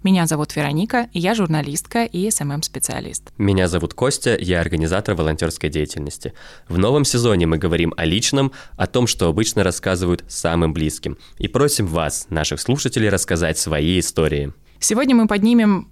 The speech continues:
Speaker 1: серьезную и даже болезненную тему, поговорим о нездоровых отношениях, в общем, обсудим токсичность, абьюз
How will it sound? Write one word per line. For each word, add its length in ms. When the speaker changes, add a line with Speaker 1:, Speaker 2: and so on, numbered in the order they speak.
Speaker 1:
серьезную 680
и 120
даже 240
болезненную 600
тему, 360
поговорим 420
о 60
нездоровых 600
отношениях, 680
в 80
общем, 440
обсудим 420
токсичность, 760
абьюз 460